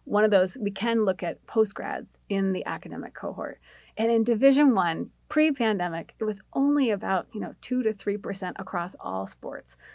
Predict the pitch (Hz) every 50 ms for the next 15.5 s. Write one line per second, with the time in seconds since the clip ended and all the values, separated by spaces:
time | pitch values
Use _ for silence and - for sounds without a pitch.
0 | - - - 190 180 - - 202 196 190 190 190 196 196 185 185 - - - 214
1 | 208 - 302 285 - 277 - 208 202 196 190 - 190 185 180 - - 185 185 -
2 | - - - - - - - - 220 226 254 - 302 269 294 262 233 214 208 202
3 | - 196 185 180 170 - 156 165 180 175 190 196 196 - - 220 190 208 202 196
4 | 190 - - - - - _ - - - 240 233 220 220 196 - - - - -
5 | 208 208 214 220 240 247 - 240 220 202 196 196 - 214 208 214 208 202 196 190
6 | 185 - - - - 190 196 208 208 202 196 202 196 - - - - 240 240 -
7 | 240 220 220 220 - _ _ - - 196 196 - 185 175 185 - - 190 190 196
8 | 196 208 - - - 180 - 185 196 - 247 254 240 233 226 226 220 - - _
9 | - - - - - 220 214 - - - 294 226 214 208 185 180 180 175 180 -
10 | - 185 175 160 - - - - - - - - - - - _ _ _ _ _
11 | _ _ _ - - _ _ _ _ - 220 220 220 208 214 214 214 220 240 262
12 | 233 - 240 226 220 220 - 220 - - 196 170 165 160 - 165 196 196 - 185
13 | 147 170 190 208 214 - - - - 277 269 240 208 202 - - - 226 226 226
14 | 214 208 202 208 202 208 185 170 170 165 - - - - - 202 170 165 160 165
15 | 175 175 - 190 196 196 185 185 - -